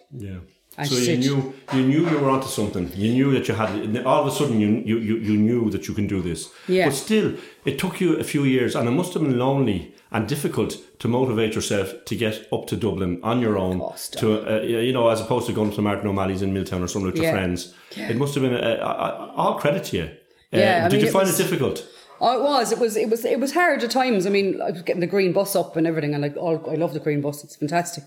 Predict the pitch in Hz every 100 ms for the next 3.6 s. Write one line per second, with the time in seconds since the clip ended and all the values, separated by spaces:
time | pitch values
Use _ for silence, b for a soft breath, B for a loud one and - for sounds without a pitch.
0 | _ 196 - B B B B B B -
1 | 208 185 165 156 - 214 202 175 151 208
2 | 208 190 - 220 233 262 - 214 208 208
3 | 170 117 - - 104 95